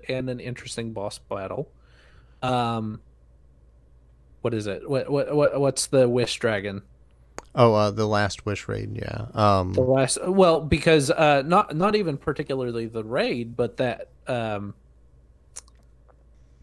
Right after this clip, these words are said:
Speaker 1: the thing that you fought that then turned into a mouth and puked up the prince, and then you shot him. You know what I'm talking about?
Speaker 2: Oh, yeah, yeah, yeah. The, uh, the flying spaghetti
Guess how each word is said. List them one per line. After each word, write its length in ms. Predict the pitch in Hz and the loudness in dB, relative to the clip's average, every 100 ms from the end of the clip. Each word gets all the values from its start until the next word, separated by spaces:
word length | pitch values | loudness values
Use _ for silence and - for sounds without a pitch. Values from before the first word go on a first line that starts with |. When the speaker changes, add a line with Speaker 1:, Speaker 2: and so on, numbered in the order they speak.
| - | -18
Speaker 1:
the 280 | 135 127 139 | -8 0 0
thing 440 | - 190 196 185 | 4 4 6 2
that 120 | 156 131 | -2 -4
you 160 | 135 | -4
fought 520 | 131 - 156 151 117 131 | -6 0 2 2 -2 -2
that 240 | 135 127 | -4 2
then 300 | 135 135 131 | 2 4 0
turned 360 | - 151 143 135 | -6 -6 -6 -6
into 340 | - 139 127 | -6 -4 -2
a 60 | 120 | -2
mouth 300 | 120 131 - | -2 -4 -6
and 360 | - 127 107 - | -8 -8 -10 -10
puked 360 | - 135 - - | -4 -4 -4 -6
up 260 | 139 - - | -6 -4 -8
the 80 | |
prince, 720 | - - 135 165 110 - - - - _ - - | -6 -2 -2 -2 -4 -8 -8 -12 -20 _ -20 -12
and 120 | 131 | -6
then 100 | 127 | -6
you 80 | 113 | -6
shot 300 | 107 - 143 | -6 -2 0
him. 220 | 170 196 190 - _ _ _ - - - - - - | 2 0 -6 -16 _ _ _ -20 -20 -20 -20 -20 -18
You 80 | 131 | -8
know 80 | 127 | -4
what 80 | 123 | -4
I'm 100 | 123 | -4
talking 260 | 139 127 | -4 -4
about? 140 | 127 135 | -2 2
Speaker 2:
Oh, 80 | 165 | 4
yeah, 160 | 151 | 4
yeah, 140 | 131 120 | 2 2
yeah. 180 | 95 73 | 0 -2
The, 240 | 101 95 | -4 -2
uh, 200 | 82 82 | -2 -4
the 120 | 107 107 | -8 -6
flying 280 | 113 107 101 | -2 -2 -4
spaghetti 640 | - 101 95 95 92 92 | -8 -4 -4 -4 -6 -10